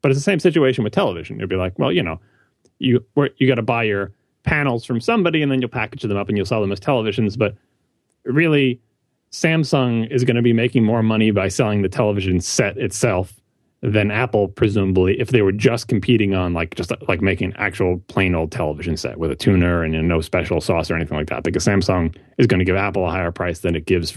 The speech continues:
itself when it makes its own television sets. So it seems like that would be something that Apple would only add if they thought you couldn't do the product without it.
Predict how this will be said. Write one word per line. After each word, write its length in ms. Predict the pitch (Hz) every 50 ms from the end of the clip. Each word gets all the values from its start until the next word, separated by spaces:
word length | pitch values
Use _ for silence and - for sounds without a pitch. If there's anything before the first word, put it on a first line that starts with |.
| - -
itself 560 | - 117 - - - - 101 87 87 - - - _ _
when 140 | - 113 98
it 60 | 95
makes 240 | 92 98 95 92 -
its 120 | - - 117
own 160 | 95 90 87
television 460 | - 104 101 104 107 - - 113 113
sets. 360 | - - - - - - - _ _ _ _ _ _ _ _ _ _ _ _ _ _ _ _ -
So 120 | 131 131
it 60 | 117 101
seems 220 | - 160 147 123
like 320 | 123 123 120 113 98 - - _ _ _ _ _ _ _ _ _ _ _ _ _ _ _ _ _ _ _ _ _ _ _ _ _ - -
that 360 | 151 143 123 120 143 139 127 104
would 140 | - 131
be 120 | 127 139 123
something 360 | 113 - 131 117 120 117 117
that 120 | 110 101
Apple 280 | 104 113 117 123 127 120
would 120 | 110 117
only 280 | 107 110 117 123 113 90
add 240 | 107 107 107 107 104
if 100 | 101 101
they 100 | 113 98
thought 360 | 98 - 117 104 101 101 - _ _ -
you 100 | 110 104
couldn't 260 | - - 123 110 104
do 100 | 101 101
the 80 | 101 104
product 360 | - - 101 95 87 82 -
without 340 | - 82 80 76 73 71
it. 60 | -